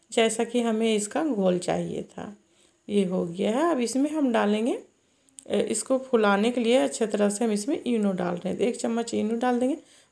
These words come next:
मतलब एक पैकेट जो आता है ना इनो का, वो पूरा डाल दिए हैं हम।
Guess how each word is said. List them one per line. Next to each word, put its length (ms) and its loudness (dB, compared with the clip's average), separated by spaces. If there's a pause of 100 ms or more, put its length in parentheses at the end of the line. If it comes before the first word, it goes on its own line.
(100)
मतलब 120 2
एक 300 4
पैकेट 340 4
जो 140 6
आता 260 4
है 120 2
ना 100 2
इनो 320 4
का, 160 0
वो 300 2
पूरा 280 0
डाल 260 -2
दिए 240 -6
हैं 180 -2
हम। 100 -6